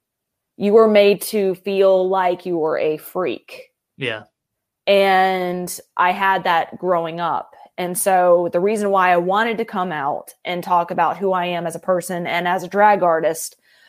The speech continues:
Speaker 1: was that way, if there was just one person out there that was feeling the same way and felt like a freak, to let them know they're not, that they're beautiful the way that they are.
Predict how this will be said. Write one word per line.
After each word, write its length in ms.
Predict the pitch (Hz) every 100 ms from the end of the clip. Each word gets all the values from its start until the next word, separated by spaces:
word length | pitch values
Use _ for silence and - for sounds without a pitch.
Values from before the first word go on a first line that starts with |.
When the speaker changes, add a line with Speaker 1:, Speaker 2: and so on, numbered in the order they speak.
| _
Speaker 1:
was 160 | - 202
that 200 | 220 208
way, 120 | 202
if 100 | 196
there 140 | 202 196
was 240 | 196 175 -
just 200 | 180 180
one 280 | 180 196 220
person 360 | 214 208 214 185
out 160 | 165
there 140 | 156 170
that 120 | 170
was 140 | 160
feeling 320 | - 190 185 180
the 60 |
same 300 | 165 180 180
way 140 | 175 160
and 80 | 165
felt 180 | 175
like 160 | 170 170
a 40 | -
freak, 600 | - 185 156 - - _ _ _ _
to 80 | 196
let 220 | 190 -
them 120 | 180
know 160 | 180 170
they're 140 | 165
not, 540 | 165 151 143 - - _ _ _ _ _ -
that 120 | 185
they're 80 | 190
beautiful 460 | 190 202 202 190 175
the 60 |
way 140 | 175 165
that 100 | 156
they 160 | 151 127
are. 320 | - - 208